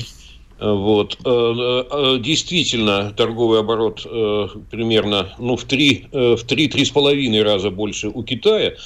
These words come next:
с Соединёнными Штатами, и профицит в пользу Китая, <laughs> и он, кстати, никуда не делся, э, а только чуть подрос. Но именно этим и будут пугать, потому что китайские компании, особенно частные компании,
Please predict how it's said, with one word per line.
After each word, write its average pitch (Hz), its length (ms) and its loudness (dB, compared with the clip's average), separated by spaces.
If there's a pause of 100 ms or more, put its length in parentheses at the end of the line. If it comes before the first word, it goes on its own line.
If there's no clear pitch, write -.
(180)
с - 120 -8
Соединёнными 117 500 0
Штатами, 107 420 -2
и 139 140 -4
профицит 123 640 -2
в - 80 -16
пользу 110 320 0
Китая, 113 320 0
<laughs> - 60 -4
и 131 100 0
он, 117 180 -2
кстати, - 300 -4
никуда 110 380 0
не 113 100 -2
делся, 101 420 -4
э, - 60 -10 (380)
а 120 840 0
только 120 320 -8
чуть 117 240 -10
подрос. 117 460 -2 (280)
Но 139 380 2
именно 151 320 0
этим 139 440 -2
и 156 120 -12
будут 107 380 -8
пугать, 117 440 -2
потому 92 360 -6
что - 160 -8
китайские 107 580 0
компании, 107 560 -2
особенно 113 460 -2
частные 110 500 0
компании, 80 560 -6